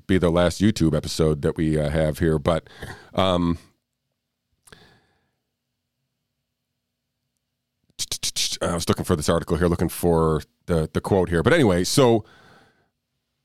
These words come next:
Sam Bankman-Fried, C-, C E O of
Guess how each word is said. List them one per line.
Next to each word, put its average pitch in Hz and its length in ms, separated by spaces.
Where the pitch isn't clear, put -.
Sam 165 320
Bankman-Fried, 127 800
C-, - 340
C - 220
E 156 140
O 143 200
of 131 260